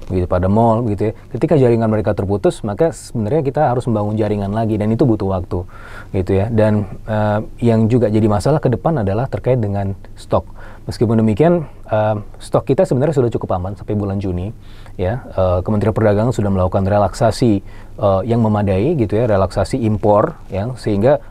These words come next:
barang kebutuhan pokok itu, eh, datang tepat pada waktunya. Meskipun ada beberapa peningkatan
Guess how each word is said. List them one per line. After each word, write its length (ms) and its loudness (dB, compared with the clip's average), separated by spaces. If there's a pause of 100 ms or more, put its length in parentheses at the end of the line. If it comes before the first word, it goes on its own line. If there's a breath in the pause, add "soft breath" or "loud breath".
barang 240 -2
kebutuhan 320 -2
pokok 220 0
itu, 240 2 (320 loud breath)
eh, 280 -4 (120)
datang 320 -2
tepat 240 -6
pada 160 -2
waktunya. 400 -2
Meskipun 320 2
ada 160 4
beberapa 560 0 (160)
peningkatan 640 0